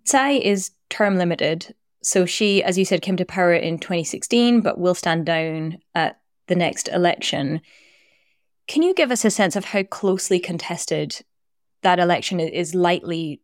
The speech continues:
to be, and whether it's, whether at this stage it, it looks like the D P P will stay in power, or if there's a real chance that power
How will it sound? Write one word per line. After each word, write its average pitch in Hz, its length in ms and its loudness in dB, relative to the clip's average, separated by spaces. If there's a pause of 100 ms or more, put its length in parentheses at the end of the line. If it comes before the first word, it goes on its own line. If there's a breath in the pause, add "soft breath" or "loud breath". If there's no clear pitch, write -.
to 180 120 0
be, 170 480 -2 (100)
and 175 180 2
whether 165 300 4
it's, - 380 -4 (880)
whether 208 320 4
at - 100 -4
this 202 160 2
stage 208 260 2
it, - 140 -2
it 135 220 -6
looks 180 380 -2
like 277 240 2
the 254 100 0
D 247 160 0
P 240 160 0
P 233 540 0
will 214 180 2
stay 220 260 2
in 214 140 4
power, 208 360 2
or 202 200 4
if 202 80 -4
there's 208 200 2
a 214 60 4
real 220 220 2
chance - 680 -4 (160)
that - 240 2 (240)
power 175 600 2